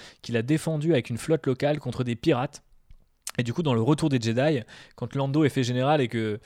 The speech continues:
que Han Solo hallucine un peu, il fait, « Bah, je, je, je pense que quelqu'un, euh, leur a parlé de ma petite bataille, euh, ma, ma petite manœuvre à la bataille de Talarn. » Et, euh, j'ai toujours entendu Talarn, euh, en fait c'est Tanab,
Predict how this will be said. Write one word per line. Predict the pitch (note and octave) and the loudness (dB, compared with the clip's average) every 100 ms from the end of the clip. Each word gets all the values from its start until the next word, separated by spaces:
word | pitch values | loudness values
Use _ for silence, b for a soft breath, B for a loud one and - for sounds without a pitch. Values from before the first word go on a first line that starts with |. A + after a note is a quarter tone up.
| B B _ | B B _
que | - | -8
Han | A#2 | -2
Solo | C#3 C#3 | 2 4
hallucine | A#2 A#2 C3+ | 4 0 0
un | A#2+ | -2
peu, | A#2 F3 | 2 2
il | B2 | 2
fait, « | - A2 | -2 -2
Bah, | A2 | -2
je, | A2+ B2 A#2 | -2 -4 -6
je, | A#2 C3+ B2+ | -8 -10 -12
je | - | -10
pense | D3 - | -10 -10
que | |
quelqu'un, | B2+ A#2 C#3+ | -8 -8 -6
euh, | C3+ A2+ A2 | -6 -6 -8
leur | A2+ | -8
a | A#2 | -8
parlé | A#2+ A#2+ | -6 -6
de | B2+ | -4
ma | A#2+ | -6
petite | - A#2+ | -8 -4
bataille, | A#2+ C3+ C3 | -4 -2 -2
euh, | A#2 A#2 | -4 -6
ma, | A#2 A#2 | -6 -6
ma | A#2+ A#2+ | -4 -4
petite | - C3+ | -4 -2
manœuvre | C3+ C#3+ | 0 2
à | B2 | 2
la | |
bataille | A#2+ A#2+ B2+ | 0 0 -2
de | |
Talarn. » | A#2 E3 D3+ - B B B B - | -4 -6 -8 -12 B B B B -6
Et, | B2+ A#2+ | 0 2
euh, | A2+ A2 A2+ | 4 2 2
j'ai | C3+ | 0
toujours | - G3 | 2 2
entendu | E3+ D#3+ | 4 0
Talarn, | D#3 D3+ D#3+ E3 A2+ A#2 - C3+ | 4 6 8 6 2 -4 -8 0
euh, | B2+ A#2 A#2 A#2 | 2 4 4 2
en | A#2 | 0
fait | D3+ C3+ | -2 -2
c'est | |
Tanab, | A#2+ B2+ C#3 B2 G#2 | 0 2 2 0 -4